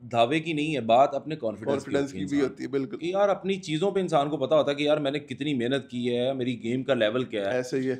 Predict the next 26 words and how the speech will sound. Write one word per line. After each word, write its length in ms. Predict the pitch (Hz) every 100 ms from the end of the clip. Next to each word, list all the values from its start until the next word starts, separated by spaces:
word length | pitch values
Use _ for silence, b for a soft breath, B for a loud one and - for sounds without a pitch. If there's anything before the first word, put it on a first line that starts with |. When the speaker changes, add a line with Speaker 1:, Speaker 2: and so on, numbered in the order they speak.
| - _ 147
Speaker 1:
तो 80 |
दूसरे 340 | 139 180 185 214
देखने 260 | 202 190
वाले 160 | 202 196
को 100 | 196
शायद 220 | 185 180
पूरी 440 | - - 151 160 175
तरह 200 | 175 160
ना 160 | 151
पता 240 | 160 156 165
हो, 160 | 160
लेकिन 280 | 165 170 170
Speaker 2:
हम्म। 180 | 143 135
Speaker 1:
खुद 180 | 165 165
को 120 | 180
प्लेयर 240 | 147 143
Speaker 2:
खुद 60 | 139
Speaker 1:
को 60 |
Speaker 2:
को 60 | 143
पता 100 | 143
Speaker 1:
ज़रूर 140 | 139
Speaker 2:
होता 120 | 135 101
Speaker 1:
पता 100 | 107
Speaker 2:
है। 60 |
Speaker 1:
होता 180 | 90
है। 60 | 90